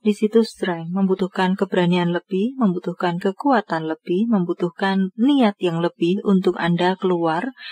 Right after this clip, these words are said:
dari zona Anda yang sekarang, hubungan Anda yang sekarang, atau i-, eh, m-, ingin mendapatkan apa yang Anda inginkan. Perlu ada usaha lebih dan kema-,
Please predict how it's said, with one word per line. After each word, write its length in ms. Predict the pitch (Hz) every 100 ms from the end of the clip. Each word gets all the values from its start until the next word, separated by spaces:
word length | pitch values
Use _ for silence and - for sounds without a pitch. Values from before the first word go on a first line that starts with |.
| - -
dari 320 | 196 180 202
zona 420 | 214 185 160 160 160
Anda 160 | 165 165
yang 320 | 165 156 165
sekarang, 640 | 202 202 226 180 151 208
hubungan 480 | 208 190 196 180 170
Anda 240 | 170 170
yang 240 | 165 160 160
sekarang, 720 | - 165 - 156 196 226 226
atau 560 | 170 175 - 202 226 240 - - - - _ _ _ 359
i-, 320 | 220 202 - _
eh, 480 | 190 180 170 165 165 170 _ _ _ _ -
m-, 160 | 202 - _
ingin 240 | 233 226
mendapatkan 920 | 233 214 180 170 170 - 202 214 220 - _ _
apa 240 | - 185 202
yang 240 | 196 170
Anda 560 | 160 165 160 175 196 220 _ _ -
inginkan. 640 | 190 175 160 156 156 151 _ _ _ _ _ _ _ _
Perlu 320 | - 185 180 170
ada 160 | 185
usaha 320 | 180 - 170
lebih 320 | 160 170 185 175
dan 80 | 165
kema-, 320 | 165 165 151